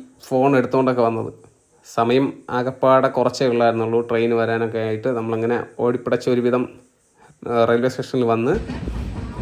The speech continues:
എന്നിട്ട് അവിടെ നിന്ന് ട്രെയിൻ കയറി. ട്രെയിൻ ഏകദേശം ഒരു മണിക്കൂറോളം റേ-, ലേറ്റ് ആയതുകൊണ്ടാണ് നമുക്ക് ട്രെയിൻ കിട്ടിയത്. അതുമല്ല അവിടുത്തെ ഓട്ടോക്കാരൻ മാമൻ, ആ, നമ്മളെ ഒരുപാട് ഇട്ട് ചുറ്റിക്കാതെ ഒരു ഷോർട്ട് കട്ടിലൂടെയൊക്കെയാണ്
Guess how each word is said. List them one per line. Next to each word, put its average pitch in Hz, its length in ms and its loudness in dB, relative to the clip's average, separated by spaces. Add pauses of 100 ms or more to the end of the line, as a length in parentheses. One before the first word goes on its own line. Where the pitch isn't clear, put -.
(240)
എന്നിട്ട് 165 280 4 (260)
അവിടെ 151 240 4
നിന്ന് 156 160 4 (240)
ട്രെയിൻ 143 240 4 (100)
കയറി. 120 300 2
ട്രെയിൻ 127 260 4 (240)
ഏകദേശം 135 380 2
ഒരു 139 120 2
മണിക്കൂറോളം 131 580 2 (120)
റേ-, 113 340 -2
ലേറ്റ് 131 380 4
ആയതുകൊണ്ടാണ് 143 580 4
നമുക്ക് 123 220 0 (100)
ട്രെയിൻ 123 200 2 (100)
കിട്ടിയത്. 113 320 -2 (340)
അതുമല്ല 120 300 0 (140)
അവിടുത്തെ 127 260 2 (120)
ഓട്ടോക്കാരൻ 135 600 4
മാമൻ, 127 260 0 (500)
ആ, - 20 -6 (220)
നമ്മളെ 127 260 2 (640)
ഒരുപാട് 147 380 6
ഇട്ട് 147 140 0 (100)
ചുറ്റിക്കാതെ 131 440 2 (100)
ഒരു 131 140 -2
ഷോർട്ട് 127 280 2
കട്ടിലൂടെയൊക്കെയാണ് 139 640 2